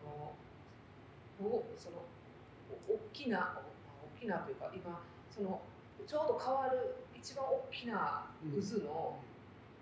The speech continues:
Speaker 1: 真っ只中にいるのか、手前にいるのか、どうなんですか？
Speaker 2: あの、まだ手前だろうね。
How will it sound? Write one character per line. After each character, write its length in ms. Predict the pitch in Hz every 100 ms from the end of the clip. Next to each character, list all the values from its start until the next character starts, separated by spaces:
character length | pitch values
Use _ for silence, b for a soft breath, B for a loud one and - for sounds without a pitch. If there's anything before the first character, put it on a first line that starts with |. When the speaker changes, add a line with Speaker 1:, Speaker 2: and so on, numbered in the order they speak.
| - -
Speaker 1:
真 80 | 170
っ 100 | 175
只 140 | 247 226
中 480 | 208 196 165 143
に 40 | -
い 20 |
る 60 | 151
の 60 | 147 139
か、 160 | 131 131 - 160
手 80 |
前 200 | 165 165
に 120 | 160 156
い 80 |
る 60 | 151
の 60 | -
か、 180 | - 156
ど 80 |
う 80 | 165
な 80 | 151
ん 0 |
で 80 | - - - -
す 80 | -
か？ 160 | - - -
Speaker 2:
あ 240 | - 208 196
の、 400 | 190 190 190 185
ま 180 | 202 190
だ 60 | 151
手 80 |
前 160 | 156 156
だ 80 | 156
ろ 120 |
う 20 |
ね。 40 | -